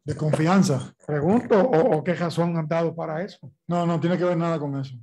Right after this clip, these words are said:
Speaker 1: Y le puedo explicar.
Speaker 2: Sí.
Speaker 1: Básicamente, los proyectos cuatro cero cuatro son proyectos de mitigación de peligro, hazard mitigation.
Speaker 2: Ujú.
Speaker 1: La autoridad sometió sus proyectos, ¿verdad? Antes de que el plan integrado de recursos fuera aprobado por el negociado.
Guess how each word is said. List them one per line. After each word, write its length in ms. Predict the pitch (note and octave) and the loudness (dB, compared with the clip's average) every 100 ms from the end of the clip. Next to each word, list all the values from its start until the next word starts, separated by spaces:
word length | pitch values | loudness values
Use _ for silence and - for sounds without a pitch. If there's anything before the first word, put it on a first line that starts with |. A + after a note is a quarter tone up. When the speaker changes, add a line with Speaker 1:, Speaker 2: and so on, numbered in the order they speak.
| - | -10
Speaker 1:
Y 100 | C#3 | -6
le 80 | C#3 | -2
puedo 160 | D3 | 0
explicar. 360 | D#3 E3 C#3+ C#3+ | 2 0 -2 -2
Speaker 2:
Sí. 60 | C3+ | -4
Speaker 1:
Básicamente, 640 | C#3+ C3+ E3 E3 E3 F3+ | -4 -2 0 0 -2 0
los 160 | E3 E3 | 0 -2
proyectos 480 | D#3 D#3 D3+ F3 E3+ | -4 -4 -4 -8 -6
cuatro 200 | E3+ E3 | -6 -6
cero 220 | D#3 D#3 | -6 -6
cuatro 280 | D#3 D#3+ D3+ | -4 -4 -4
son 180 | C#3 D3 | -8 -10
proyectos 380 | D3+ D#3 E3 D3 | -6 -6 -6 -8
de 100 | D3 | -6
mitigación 600 | C#3+ C#3+ C#3 C3+ C#3 D3 | -6 -8 -10 -10 -12 -6
de 420 | D3 C#3+ C#3 B2+ _ _ _ _ _ _ _ _ _ _ _ _ | -6 -4 -8 -14 _ _ _ _ _ _ _ _ _ _ _ _
peligro, 460 | C#3 D3+ F3+ C3+ A#2+ | -8 -2 0 -2 -4
hazard 260 | D#3+ E3 F3+ | -2 2 2
mitigation. 580 | F3 D#3+ D3+ C3+ A#2+ _ | 2 2 0 -4 -12 _
Speaker 2:
Ujú. 320 | D3+ B2+ C3 F#3 _ _ | -6 -6 -6 -10 _ _
Speaker 1:
La 80 | D3+ | -8
autoridad 300 | D3 C#3+ C#3+ | -4 -2 -2
sometió 340 | F3+ F3 F3 | 0 2 0
sus 140 | E3+ - | 0 -2
proyectos, 580 | F3+ F3+ F#3+ F#3+ D#3 C3+ | 0 2 0 -2 -8 -6
¿verdad? 400 | C#3 D#3+ F#3+ - _ | -4 -4 -6 -10 _
Antes 540 | E3 F3+ G#3+ G#3 G3 D#3 | -4 -4 -4 -4 -4 -4
de 140 | E3 | -6
que 120 | E3 | -4
el 760 | D3+ D3+ D3+ D3 D3+ D3 C#3+ C#3+ | -4 -4 -4 -4 -4 -4 -6 -6
plan 240 | D#3+ E3 | -6 -4
integrado 400 | F3 F3 F3+ F3 | -6 -6 -4 -2
de 100 | F3+ | -2
recursos 320 | E3+ F3 D#3+ C#3 | -2 -6 -6 -8
fuera 200 | D#3+ D#3+ | -6 -6
aprobado 520 | E3 D3+ D3+ F3+ E3 | -6 -4 -4 -4 -6
por 180 | D#3+ D3+ | -8 -8
el 80 | |
negociado. 500 | C#3 C3 B2+ C3+ B2+ | -10 -12 -14 -16 -16